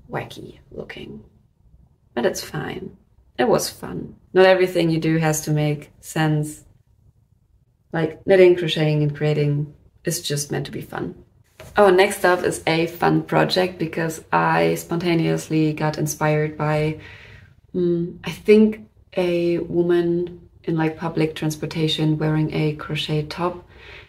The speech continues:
And then I went to a, like, big commercial store and, um, got this yarn, this beautiful cobalt blue yarn. I really love this color. I think this looks so nice.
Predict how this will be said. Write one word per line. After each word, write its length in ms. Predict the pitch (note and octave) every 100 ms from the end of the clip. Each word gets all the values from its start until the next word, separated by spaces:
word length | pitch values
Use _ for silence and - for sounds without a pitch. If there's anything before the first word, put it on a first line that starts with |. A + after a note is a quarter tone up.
| -
And 300 | E3 D#3+ D#3
then 120 | D#3+ D#3+
I 100 | D#3
went 380 | D#3 D3+ - -
to 460 | D#3 D3+ D3 D3 D3
a, 340 | D3+ D3 C#3+
like, 280 | - - -
big 240 | D#3+ - - - _ _ _ _ -
commercial 440 | E3+ E3 D#3+ D#3
store 540 | - E3 D#3 D#3+ D#3+ D#3 - - -
and, 420 | E3 D#3+ D#3+ D#3
um, 640 | D#3+ D3+ D3+ D3+ D3+ D3+ D#3+ - _ _ -
got 300 | D#3 D#3 - -
this 340 | A3 D3+ -
yarn, 680 | F3+ E3+ D#3 D#3+ F#3 A3 - - -
this 200 | D#3+ -
beautiful 1120 | - F3 E3+ F3+ F3 E3+ - D#3 D#3 E3 - _ _ _ _ _ _ _ _ -
cobalt 580 | - F3+ D#3 D3+ D3+
blue 560 | - E3 D#3+ D#3 D#3 - _ -
yarn. 420 | D#3 C#3 D3 -
I 60 | E3
really 280 | D#3+ D3+ D#3
love 300 | D3 D3+ -
this 140 | -
color. 420 | - - - -
I 60 | -
think 320 | - D3 -
this 220 | - - -
looks 240 | - -
so 220 | - D#3
nice. 440 | D3 C#3 - -